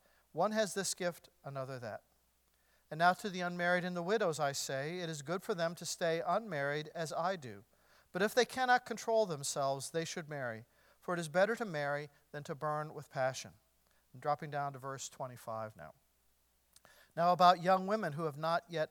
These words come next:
married. I have no command from the Lord, but I give a judgment as one who by the Lord's mercy is trustworthy. Because of the present crisis, I think it is good for a man to remain as he is. Are you pledged to a woman?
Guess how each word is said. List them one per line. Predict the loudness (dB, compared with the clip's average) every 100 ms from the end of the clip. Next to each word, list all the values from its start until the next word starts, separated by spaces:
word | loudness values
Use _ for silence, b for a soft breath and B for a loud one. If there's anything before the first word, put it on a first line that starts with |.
| -6
married. | -8 -6 -6 -10 _ b b 2
I | 4
have | 4
no | 4 4
command | 2 0 0 0
from | -4 -4
the | -2
Lord, | -2 -4 -2
but | -2
I | -2
give | -4 -4
a |
judgment | -2 2 0 0 -10 -6
as | -6 -6
one | 0 0 0 -4
who | -2
by | 2 4
the | 2
Lord's | -2 0 0 -2 -6
mercy | -6 -6 -8 -12 b b b
is | -8 -6
trustworthy. | -2 0 0 -2 -8 -10 -14 _ b b b -14
Because | 8 10 10
of | 4
the | -2
present | 4 4 2 -2
crisis, | 2 2 2 -2 -6 -8 -12 b b b
I | 2
think | 2 0
it | 0
is | -2 -2
good | -4 -4
for | -4 -4
a |
man | -2 -2 -2
to | -4 -8
remain | -6 -4 -6 -8 -6
as | -6 -6
he | -8 -8
is. | -10 -10 -12 _ b b b
Are | -2
you | -2 -2
pledged | 2 2 0 -4
to | -2
a |
woman? | 0 -2 -4